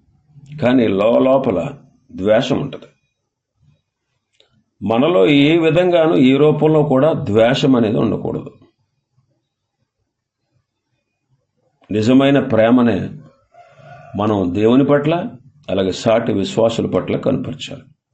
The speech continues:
రూతు గ్రంథం మొదటి అధ్యాయం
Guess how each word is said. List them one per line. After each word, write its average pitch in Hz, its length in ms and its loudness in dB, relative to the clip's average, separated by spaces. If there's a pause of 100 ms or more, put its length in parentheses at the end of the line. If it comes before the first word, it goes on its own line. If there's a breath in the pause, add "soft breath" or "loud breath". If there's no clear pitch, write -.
(2000)
రూతు 170 280 0
గ్రంథం 120 580 0
మొదటి 123 360 -2
అధ్యాయం 98 540 0